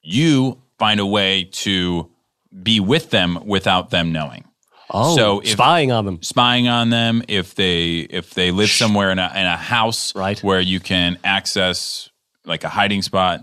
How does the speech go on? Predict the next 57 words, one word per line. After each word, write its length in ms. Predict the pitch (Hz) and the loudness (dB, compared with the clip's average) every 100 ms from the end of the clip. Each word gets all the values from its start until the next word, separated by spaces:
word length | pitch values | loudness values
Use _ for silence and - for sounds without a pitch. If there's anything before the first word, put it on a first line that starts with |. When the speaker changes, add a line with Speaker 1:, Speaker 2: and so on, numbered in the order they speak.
| - | -6
Speaker 2:
Right, 420 | 104 110 117 117 | -2 0 2 0
Speaker 1:
you 60 | 98 | 0
can 100 | 107 | 0
Speaker 2:
right. 120 | 107 | 0
Speaker 1:
do 60 | |
that. 180 | 95 92 | 0 -2
No, 180 | 123 135 | 0 0
where 160 | 143 147 | 0 0
you 120 | 165 | 0
can 140 | 180 | -2
just 160 | 170 147 | -2 -2
stick 200 | 175 156 | -2 0
around 380 | 135 135 139 135 | 2 2 2 2
and 140 | 117 | -2
persuade 480 | 113 - 123 135 135 | -4 -2 0 2 2
them 320 | 151 143 135 - | 2 2 0 0
and 340 | 104 98 101 - - - | 0 0 -2 -8 -20 -4
open 220 | 123 107 | -2 2
up 160 | 113 104 | 0 0
their 220 | 120 123 127 | 0 2 2
lives, 520 | 127 123 123 120 113 | 2 2 0 -2 -2
you 100 | 113 | 0
know, 180 | 104 98 | 0 0
and, 120 | 104 | -2
like, 240 | 98 92 - | -2 -4 -6
just 220 | 101 - | -8 -4
make 320 | 101 117 113 | 0 0 0
them 240 | 131 120 | 0 0
come 200 | 117 120 | 2 2
around, 560 | 117 113 113 113 110 104 95 | 2 2 2 2 0 -4 -4
uh, 320 | 95 92 92 | -2 0 -2
or, 380 | 113 123 135 135 - - | 0 0 0 -2 -10 -18
or 200 | - 120 | -4 -2
you'll 120 | 143 131 | 0 0
have 100 | 127 | -2
to 60 | 127 | 0
get 100 | 123 | 2
out 140 | 120 | 0
of 40 | |
town. 240 | 113 127 123 - _ - | 0 -2 -2 -10 _ 0
Speaker 2:
Right. 220 | 143 - - | 2 2 0
Or, 400 | 147 233 240 196 - | 4 6 6 4 2
y-, 120 | 139 | 0
y-, 100 | 160 160 | 0 2
well, 180 | 131 143 | 4 4
that's, 300 | 175 180 - | 4 2 0
that's 260 | 147 202 | 2 4
always 280 | 147 127 113 | 2 2 2
interesting, 360 | 110 107 110 104 | 0 0 0 2
getting 220 | 127 123 | 2 2
out 140 | 117 | 2
of 80 | 107 | 2
town. 200 | 139 135 | 2 2
Where 80 | 107 | 2
do 60 | 113 | 2
you 120 | 110 | 2
go? 280 | 135 127 | 2 2